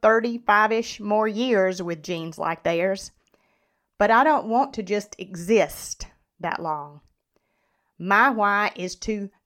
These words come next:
thrive that long, to be independent,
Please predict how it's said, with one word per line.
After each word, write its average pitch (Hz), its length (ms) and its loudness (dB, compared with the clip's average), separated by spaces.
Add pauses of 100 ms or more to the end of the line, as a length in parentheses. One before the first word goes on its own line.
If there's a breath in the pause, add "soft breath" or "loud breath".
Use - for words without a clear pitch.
(120)
thrive 170 680 4 (220)
that 165 300 -2
long, 151 400 -8 (920)
to 185 140 -2
be 254 380 0
independent, 202 920 -2